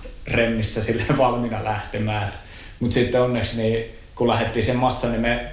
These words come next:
keskusteltiin koko ajan tosi tarkasti, että, et ihan vaan senkin takia, että kun sä kuuntelet, kun toinen puhuu, niin sä kuulet, ettei se turhaa huohota. Ja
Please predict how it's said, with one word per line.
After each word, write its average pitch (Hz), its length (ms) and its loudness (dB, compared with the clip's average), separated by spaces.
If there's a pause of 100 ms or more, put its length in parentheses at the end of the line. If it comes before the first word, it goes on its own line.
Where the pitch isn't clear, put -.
keskusteltiin 110 600 2
koko 113 160 0
ajan 110 100 0
tosi 107 180 0
tarkasti, 107 520 0
että, 101 320 -2 (400)
et - 300 0 (400)
ihan 113 200 4
vaan 120 120 2
senkin 123 280 0
takia, 110 280 0
että 107 140 -2
kun 107 100 -4
sä - 80 -2
kuuntelet, 117 500 2
kun 107 100 -8
toinen 113 280 2
puhuu, 113 500 0
niin 110 100 -2
sä 107 80 0
kuulet, 113 300 2
ettei 107 240 0
se 107 100 0
turhaa 104 420 0
huohota. 127 440 2 (480)
Ja 104 300 2